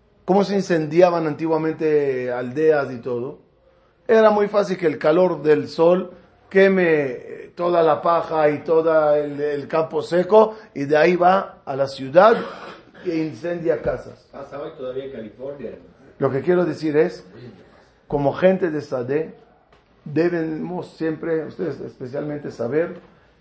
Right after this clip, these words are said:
Speaker 1: que Esav no dejará que la Torah crezca. Por lo tanto, recibirán ataques constantemente.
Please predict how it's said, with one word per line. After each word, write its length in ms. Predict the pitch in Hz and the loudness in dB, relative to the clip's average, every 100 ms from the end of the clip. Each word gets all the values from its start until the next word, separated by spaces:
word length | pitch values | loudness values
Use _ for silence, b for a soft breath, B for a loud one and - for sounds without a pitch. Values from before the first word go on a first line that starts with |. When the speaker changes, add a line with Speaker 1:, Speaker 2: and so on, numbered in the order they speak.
| _ | _
Speaker 1:
que 340 | - 143 135 135 | -2 0 0 -2
Esav 640 | 143 113 - 160 180 180 147 | -6 -6 0 4 4 2 -2
no 220 | 156 156 | -2 -2
dejará 600 | 156 - 147 147 165 175 | -2 -4 -2 0 0 -2
que 120 | 147 | -2
la 160 | 131 113 | -4 -4
Torah 320 | 123 139 139 | -2 -2 -2
crezca. 420 | 123 120 - - - _ _ _ _ b b b - | -6 -6 -8 -18 -20 _ _ _ _ b b b 0
Por 140 | 139 | 2
lo 160 | 131 123 | 2 2
tanto, 560 | 165 165 180 202 226 - _ _ _ _ | 2 2 0 -2 -2 -8 _ _ _ _
recibirán 760 | 151 135 113 143 139 151 170 175 | -6 -6 -4 -6 -4 -2 -2 -2
ataques 520 | 147 - 165 185 170 | -4 -4 -6 -6 -10
constantemente. 1040 | - 156 147 175 180 175 147 127 107 - | -6 -8 -6 -6 -6 -6 -6 -6 -8 -12